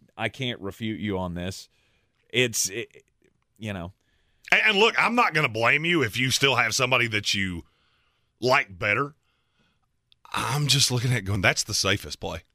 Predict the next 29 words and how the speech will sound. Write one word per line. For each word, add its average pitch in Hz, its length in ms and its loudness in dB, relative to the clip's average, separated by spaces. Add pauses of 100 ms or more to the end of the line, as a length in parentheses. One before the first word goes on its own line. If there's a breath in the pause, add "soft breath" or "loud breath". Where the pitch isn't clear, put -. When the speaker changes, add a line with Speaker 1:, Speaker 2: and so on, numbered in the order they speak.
(100)
Speaker 1:
Mm-hmm. 95 300 -10 (640)
Speaker 2:
He 214 200 2
is 170 220 0
the 156 120 2
safest 117 460 0
play. - 180 -12 (840)
And 147 100 2
I 156 100 4
look 156 260 2
at - 100 0
the 185 80 2
way 180 140 4
this 131 120 0
Boston 117 420 0
team 107 200 0
is 90 100 -4
constructed. 87 760 -4 (1120)
They're 226 180 2
gonna 285 120 2
be 165 140 -2
good 104 340 -2
for 98 140 2
a 80 80 0
really 82 540 -2
long 69 260 -10
time. 55 280 -10 (280)
Speaker 1:
Yes, 82 300 -12
they 92 160 -4
will. 95 260 -6